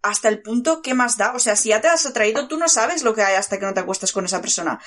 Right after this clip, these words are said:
Porque tampoco vas preguntando por la vida, 'Perdona, ¿tú qué tienes entre las piernas? ¿Cuánto te mide la polla? Menos de quince no me acuesto contigo, adiós'". Como no vas haciendo eso, no corresponde hacerlo con las personas trans. No es tu, ¿sabes?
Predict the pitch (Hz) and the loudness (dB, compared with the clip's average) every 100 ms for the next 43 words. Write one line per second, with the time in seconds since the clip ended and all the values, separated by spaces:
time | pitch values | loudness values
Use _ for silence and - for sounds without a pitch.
0 | - - 214 208 190 214 240 247 247 240 | -12 -2 2 2 2 4 4 4 2 0
1 | 233 240 254 247 226 247 240 220 214 247 | 2 2 2 4 4 4 4 2 2 4
2 | 254 247 240 247 262 262 247 214 170 - | 2 0 -2 0 0 0 2 2 2 4
3 | 233 254 214 220 226 269 294 269 226 208 | 4 4 0 0 0 2 2 4 2 4
4 | 190 185 202 240 302 311 339 330 269 226 | 4 4 4 4 2 2 -2 0 2 4
5 | 214 214 220 202 202 220 190 175 220 254 | 2 0 -2 -2 -2 0 2 2 2 4
6 | 247 240 247 - - - - 208 202 214 | 6 6 4 -4 -14 -18 -2 0 4 4
7 | 294 330 330 262 226 226 220 - - 220 | 2 0 0 4 4 6 2 2 -4 -2
8 | 214 214 226 285 247 254 302 247 220 208 | 0 2 2 2 0 -2 0 2 2 2
9 | 196 196 202 196 160 - 285 - - - | 2 0 -4 -4 -4 0 2 2 -2 -6
10 | - - 214 226 247 - 294 226 220 _ | -20 -4 4 6 4 2 0 -2 -6 _
11 | 214 233 220 392 - | -2 2 2 2 -4